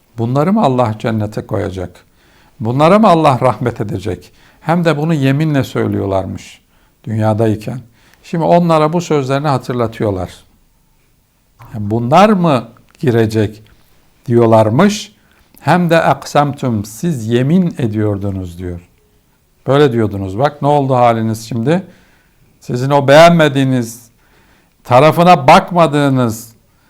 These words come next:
belki insan yerine koymadığınız onlar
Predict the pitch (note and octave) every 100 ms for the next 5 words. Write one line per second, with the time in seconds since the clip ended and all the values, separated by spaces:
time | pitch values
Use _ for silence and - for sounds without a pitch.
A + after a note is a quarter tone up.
0 | _ B2+ D3+ F3 F3 D#3+ D#3+ D3+ F#3 G3
1 | F3+ D#3+ C#3 C#3 C3+ - F3+ E3 C#3+ B2+
2 | C3 B2 B2 A2+ - C3+ C#3+ F3 G#3